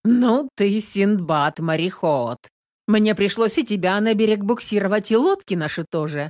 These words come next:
Еще и весла утопили. Будет нам теперь в прокате». «Я компенсирую».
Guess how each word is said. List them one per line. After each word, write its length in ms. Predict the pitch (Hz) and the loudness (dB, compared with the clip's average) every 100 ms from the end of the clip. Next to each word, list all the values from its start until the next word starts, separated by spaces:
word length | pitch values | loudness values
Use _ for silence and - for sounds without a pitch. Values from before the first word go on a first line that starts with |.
| - | -4
Еще 340 | 247 269 - | -2 -2 0
и 140 | 359 330 | 0 2
весла 420 | 415 392 - 175 | 0 -2 -4 -4
утопили. 560 | 175 175 202 175 151 151 _ _ 403 | -2 -4 -4 -4 -4 -10 _ _ -2
Будет 460 | 415 359 330 302 311 | 2 2 2 -2 -2
нам 260 | 240 190 175 | 0 0 -2
теперь 320 | 220 175 147 | -4 -6 -6
в 80 | - | -4
прокате». 640 | 180 180 160 135 120 117 _ _ _ _ _ | -4 -4 -6 -6 -12 -14 _ _ _ _ _
«Я 380 | - 123 214 233 | -8 -4 -2 -2
компенсирую». 960 | 220 220 190 214 - 370 285 135 113 | 0 0 0 -4 -2 -2 -2 -4 -8